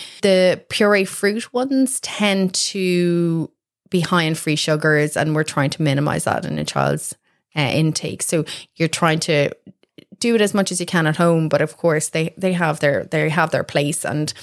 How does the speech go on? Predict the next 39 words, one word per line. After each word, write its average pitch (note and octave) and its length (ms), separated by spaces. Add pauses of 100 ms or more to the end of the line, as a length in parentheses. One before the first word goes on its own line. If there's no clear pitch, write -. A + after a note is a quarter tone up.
(280)
if E3 120
your D3+ 80
child's D3 320 (420)
constipated D#3 640
as D#3 140
well, D3+ 180
they, D#3 300
they D#3 100
definitely D#3 360
<laughs> - 120
have D#3+ 160
their D3+ 160
place. D3+ 340 (520)
Um, F#3 340
they G#3 120
also C#4+ 300
tend C#4+ 240
to - 60
be A#3 100
a G3 60
bit F#3 160
weird G3+ 580
in D4 140
terms C#4 440
of C4 160
the, B3+ 360
like, A3 460 (140)
the G#3+ 80
combinations, G#3+ 960
like, F3+ 220 (920)
you G3 120
know, E3 140
pear G3 580
with F3+ 160 (160)
broccoli B3+ 560
and B3 260
peas G#3 460
and G3 160
stuff. G3+ 360